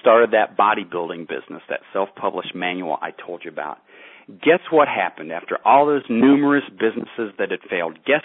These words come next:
what happened with that business? It failed. It was a miserable failure. But I had a gut feeling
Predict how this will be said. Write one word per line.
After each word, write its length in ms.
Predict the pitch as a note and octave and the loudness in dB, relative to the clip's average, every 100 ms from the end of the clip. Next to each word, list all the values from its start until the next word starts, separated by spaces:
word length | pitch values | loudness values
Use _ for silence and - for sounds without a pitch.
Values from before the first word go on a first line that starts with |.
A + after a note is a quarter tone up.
| - | -6
what 120 | A#2 | -6
happened 420 | A2+ G2 - F2 | -4 -2 -2 -4
with 100 | E2+ | -4
that 220 | E2+ D2 | -6 -6
business? 360 | - - B1+ - _ _ _ _ _ _ _ _ _ - - _ _ _ _ - | -8 -10 -14 -20 _ _ _ _ _ _ _ _ _ -20 -20 _ _ _ _ 0
It 100 | G#3+ - | 0 4
failed. 460 | - G4 E4 C2+ - _ - | 6 8 6 2 -8 _ 0
It 100 | G#3+ | 4
was 160 | A#3 G#3+ | 4 4
a 80 | G#3+ | 4
miserable 680 | A3 B3+ C4+ A#3 E3+ B2 - - | 4 6 6 6 4 4 0 -4
failure. 440 | F#2+ D#2+ D2 C2 - _ _ - - - - - _ _ | -4 -4 -6 -10 -14 _ _ -20 -20 -20 -20 -20 _ _
But 640 | A#3+ A3+ A#2+ - - - - _ _ _ _ _ _ _ | 6 6 4 -2 -18 -20 -20 _ _ _ _ _ _ _
I 80 | A#2+ | -8
had 320 | - D3+ F3+ | -4 -2 0
a 60 | E3 | 0
gut 280 | D3+ F3 - - | 4 2 2 -2
feeling 580 | G3 G3+ - - - | 2 2 2 -4 -14